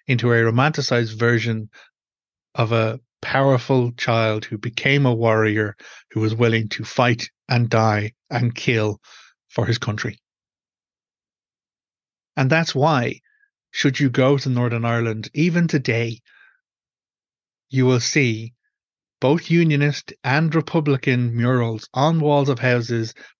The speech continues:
both of which show Cuchulainn. Because Cuchulainn is the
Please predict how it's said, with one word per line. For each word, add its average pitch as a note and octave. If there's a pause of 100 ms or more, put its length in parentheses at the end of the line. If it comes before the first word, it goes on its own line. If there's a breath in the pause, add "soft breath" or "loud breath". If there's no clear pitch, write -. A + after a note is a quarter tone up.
(220)
both A#2+
of B2+
which B2+
show A2+ (140)
Cuchulainn. G#2+ (1500)
Because C3
Cuchulainn C3
is A#2+
the C3